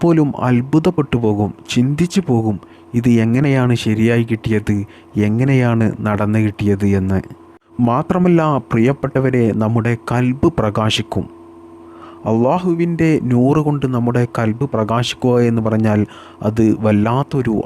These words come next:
അനുഭവമാണ്. അത് അനുഭവിച്ചറിയുക തന്നെ ചെയ്യണം. നമ്മുടെ മനസ്സിന് നല്ല സന്തോഷവും സമാധാനവും കുളിർമയും ഉണ്ടാകും ആ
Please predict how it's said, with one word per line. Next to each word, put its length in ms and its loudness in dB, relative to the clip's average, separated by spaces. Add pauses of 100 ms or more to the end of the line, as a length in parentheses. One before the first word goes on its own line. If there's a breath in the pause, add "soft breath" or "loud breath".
അനുഭവമാണ്. 640 0 (460 loud breath)
അത് 120 -2 (200)
അനുഭവിച്ചറിയുക 840 0 (160)
തന്നെ 260 0
ചെയ്യണം. 380 0 (800 loud breath)
നമ്മുടെ 300 0 (120)
മനസ്സിന് 460 -2
നല്ല 260 0 (160)
സന്തോഷവും 720 -4 (100)
സമാധാനവും 880 0 (460 loud breath)
കുളിർമയും 640 2
ഉണ്ടാകും 400 -2 (220)
ആ 40 0